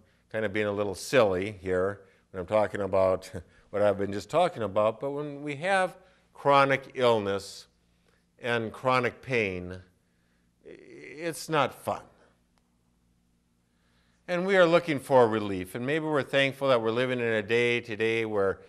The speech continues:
where there is relief from pain, and there's, uh, new, uh, methods as far as, uh, massage, chiropractic, the doctors, sometimes surgeries, things that can, you know, take away the pain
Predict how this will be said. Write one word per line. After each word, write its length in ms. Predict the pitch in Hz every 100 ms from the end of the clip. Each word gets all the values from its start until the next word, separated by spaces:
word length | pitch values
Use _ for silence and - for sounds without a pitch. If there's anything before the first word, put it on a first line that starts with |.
| _ _ -
where 140 | 104
there 200 | 113 123
is 160 | 139 127
relief 460 | 131 117 135 139
from 180 | 139 135
pain, 720 | 131 135 127 131 139 139 123
and 160 | 92 82 _ _ _ -
there's, 420 | 98 95 92 104
uh, 140 | 104
new, 560 | 98 107 110 107 101 98 - _ -
uh, 160 | 87 82
methods 840 | 87 113 151 - 160 156 156 143 113
as 160 | 110
far 400 | - 113 101 98
as, 300 | 92 87 -
uh, 160 | 92 82 78 _ _ _ -
massage, 960 | 90 - 139 147 143 143 139 143 139
chiropractic, 1080 | - 107 98 95 - 143 135 139 143 131 131 127 - - _ _ _
the 80 | 87
doctors, 760 | 82 123 135 131 139 127 127 117
sometimes 340 | 92 98 95
surgeries, 760 | - 147 143 135 139 135 127 -
things 280 | 143 135
that 220 | 135 127 -
can, 260 | 123 104 - - _ -
you 80 | 160
know, 80 |
take 280 | 160 226 226
away 260 | 202 180 180
the 120 | 160
pain 480 | - 147 147 101